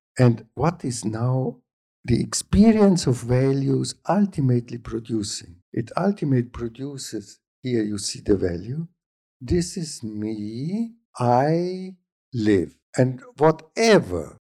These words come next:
improves my yes to life. We call this a value. The fundamental value is this feeling that my life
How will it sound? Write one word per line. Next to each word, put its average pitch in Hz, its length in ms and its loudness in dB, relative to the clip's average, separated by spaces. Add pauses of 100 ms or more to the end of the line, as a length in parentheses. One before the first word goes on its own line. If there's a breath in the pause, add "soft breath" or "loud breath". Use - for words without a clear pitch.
improves 131 960 2
my 117 200 -2
yes 143 680 -2 (200)
to 101 220 2
life. 85 480 -8 (140)
We 104 120 0
call 110 320 -4
this 110 380 -10 (100)
a 104 60 -8
value. - 440 -10 (260)
The 113 100 2
fundamental 175 760 0
value 120 640 -2 (100)
is 120 460 -6
this 110 320 2 (160)
feeling 156 680 0
that 104 220 -2 (580)
my 117 360 4
life 110 640 -2